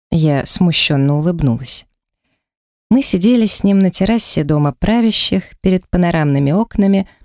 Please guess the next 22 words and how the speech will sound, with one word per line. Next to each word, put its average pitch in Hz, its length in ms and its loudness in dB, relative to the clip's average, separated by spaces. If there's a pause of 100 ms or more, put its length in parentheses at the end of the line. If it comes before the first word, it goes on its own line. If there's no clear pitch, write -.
(120)
за 175 120 2
которыми 240 360 2
снова 208 460 0
шёл 170 300 -4
снег. - 560 -4 (720)
Мирослав 175 440 0
теперь 160 340 -2
не 156 100 2
отпускал 151 520 -2
меня 147 280 0
от 135 80 -6
себя, 170 380 -4 (520)
брал 156 240 0
с 151 60 -4
собой 156 340 0
везде 151 520 0
и 156 40 -2
старался 156 600 -2
быстрее 165 520 0
закончить 147 600 -2
с 139 80 -4
делами, 196 540 0